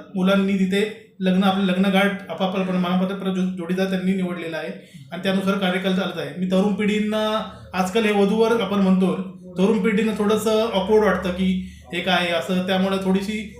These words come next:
सामाजिक भावने पण हे केली पाहिजे की ज्याचं म्हणजे समाजामध्ये काय असं स्थान नाही आहे, तर हे असं एक माध्यम आहे. वधूवर मेळावा आहे, त्याच्यामध्ये जोडीदाराला आपापल्या मनापसंत जोडीदार भेटेल,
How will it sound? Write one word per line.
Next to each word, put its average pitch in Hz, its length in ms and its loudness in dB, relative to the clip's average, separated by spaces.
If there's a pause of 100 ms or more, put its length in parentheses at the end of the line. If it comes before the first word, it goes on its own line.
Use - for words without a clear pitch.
(100)
सामाजिक 196 520 2
भावने 190 300 2
पण 220 320 0
हे - 380 -6
केली 190 120 2
पाहिजे 190 260 2
की 196 400 -2 (240)
ज्याचं 220 420 2 (220)
म्हणजे 226 500 -2
समाजामध्ये 220 540 2
काय 226 120 2
असं 233 140 0
स्थान 196 320 2
नाही 190 120 2
आहे, - 160 -4
तर 208 40 -2
हे 185 100 0
असं 220 220 0
एक 220 140 -2
माध्यम 190 320 0
आहे. - 240 -6 (560)
वधूवर 170 340 0
मेळावा 202 300 4
आहे, 185 160 2
त्याच्यामध्ये 190 360 0
जोडीदाराला 190 500 2
आपापल्या 190 300 0
मनापसंत 185 440 -2
जोडीदार 185 360 2
भेटेल, 165 280 -4